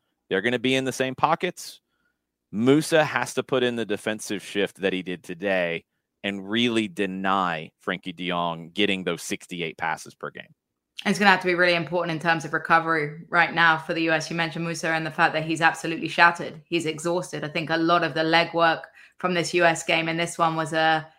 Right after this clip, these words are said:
Speaker 2: exhausting matchup. I think that's the advantage that England has in a cruising match where they were able to rotate, where they were able to change things up. So I think it's a tough one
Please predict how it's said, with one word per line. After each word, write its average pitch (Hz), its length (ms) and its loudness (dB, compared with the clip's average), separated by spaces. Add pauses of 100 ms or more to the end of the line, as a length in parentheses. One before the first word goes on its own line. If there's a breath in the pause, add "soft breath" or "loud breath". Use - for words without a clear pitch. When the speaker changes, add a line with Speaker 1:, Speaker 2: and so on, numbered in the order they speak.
(140)
Speaker 2:
exhausting 165 720 -2
matchup. 165 460 2
I - 20 -8
think 160 140 -4
that's 156 160 -4
the 160 60 -2
advantage 156 480 0
that - 120 -4
England 160 340 -4
has 156 300 2
in 160 60 -6
a 160 80 -6
cruising 160 500 -4
match 160 320 2
where 160 140 -2
they 156 140 0
were 156 100 2
able 156 240 0
to 151 120 -12
rotate, 156 520 0
where 156 140 -4
they 156 120 -4
were 151 80 -2
able 156 440 -4 (380 soft breath)
to 175 240 2
change 165 360 0
things 156 240 -6
up. 151 240 0
So 156 380 -2 (320 soft breath)
I 170 40 -8
think 196 120 2
it's 190 100 0
a 185 40 0
tough 196 280 2
one 156 320 0